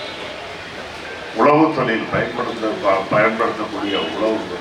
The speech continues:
விவசாய ப-, நிலங்கள் எல்லாம் அந்த பிளாஸ்டிக்கள் இருந்துச்சுன்னா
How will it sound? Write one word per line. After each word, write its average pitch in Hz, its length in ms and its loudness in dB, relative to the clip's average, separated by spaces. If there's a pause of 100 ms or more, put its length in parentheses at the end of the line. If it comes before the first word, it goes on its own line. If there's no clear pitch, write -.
விவசாய 113 360 4
ப-, 92 540 4 (120)
நிலங்கள் 92 580 -2
எல்லாம் 95 460 2 (720)
அந்த - 200 6
பிளாஸ்டிக்கள் - 880 2
இருந்துச்சுன்னா 113 540 -2